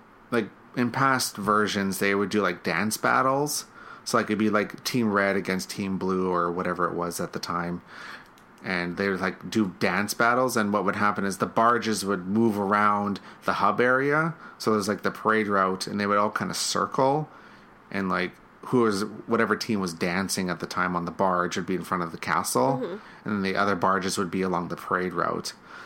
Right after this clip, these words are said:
Speaker 1: And while this is happening, there, of course, there's music and there's dancing, and all the floats will be shooting water into the audience. So wherever you are in the hub area,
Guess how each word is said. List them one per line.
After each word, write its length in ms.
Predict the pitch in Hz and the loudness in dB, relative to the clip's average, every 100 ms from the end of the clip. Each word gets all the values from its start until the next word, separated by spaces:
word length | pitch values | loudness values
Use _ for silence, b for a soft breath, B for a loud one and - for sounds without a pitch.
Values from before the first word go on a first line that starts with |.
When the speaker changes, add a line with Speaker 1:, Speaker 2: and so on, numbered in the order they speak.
| B B B B - - - | B B B B -20 -20 -8
Speaker 1:
And 380 | 92 87 87 92 | -4 -2 -2 2
while 160 | 101 | 2
this 160 | 98 92 | 2 -2
is 100 | 90 | 2
happening, 600 | 117 120 120 117 113 110 | 4 4 2 2 2 2
there, 180 | 101 - | 0 -4
of 140 | - 87 | -8 -6
course, 180 | - - | -6 -6
there's 140 | 85 | 0
music 400 | 131 131 117 110 | 2 4 2 0
and 80 | 98 | 0
there's 140 | 92 | 0
dancing, 520 | 131 127 123 - 117 107 | 2 2 2 2 0 0
and 580 | 101 107 104 101 101 101 | 0 2 2 2 0 2
all 220 | 135 147 | 4 4
the 100 | 131 | 2
floats 340 | - 123 117 | 2 2 4
will 80 | 113 | 2
be 120 | 107 | 0
shooting 380 | 107 131 113 107 | 0 2 4 4
water 320 | 101 98 101 95 | 4 4 4 0
into 220 | 95 95 | -2 -2
the 100 | 92 | 0
audience. 600 | 87 82 92 73 - - - - B B B B B B B B - - - - | 2 2 -2 -8 -8 -10 -12 -20 B B B B B B B B -20 -20 -20 -10
So 460 | - 117 113 107 - | 0 4 4 2 2
wherever 240 | 127 175 185 | 2 4 4
you 120 | 147 | 4
are 100 | 147 | 4
in 80 | 143 | 2
the 60 | |
hub 220 | 107 131 | 2 4
area, 480 | 160 165 180 180 156 | 4 4 4 2 0